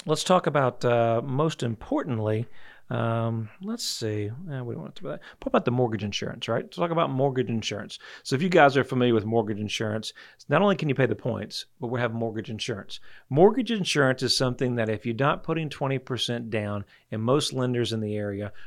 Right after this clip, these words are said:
are gonna require you to have mortgage insurance. It's usually included in a payment monthly with your taxes.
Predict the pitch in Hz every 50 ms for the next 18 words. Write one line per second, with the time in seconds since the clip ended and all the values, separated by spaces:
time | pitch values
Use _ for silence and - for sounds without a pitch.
0 | - - 120 113 117 113 110 110 104 - - 117 110 113 113 107 95 95 104 107
1 | 107 104 104 - 104 101 107 101 - - 113 104 101 - - - - - _ -
2 | - - - - - 131 117 - - 135 151 156 156 175 165 143 131 - - -
3 | - - 139 131 117 113 107 107 104 101 - - - - 147 151 123 107 101 -
4 | - - 202 131 143 175 202 185 - - 113 101 101 104 110 - - 135 - -
5 | 202 208 - - - - - - -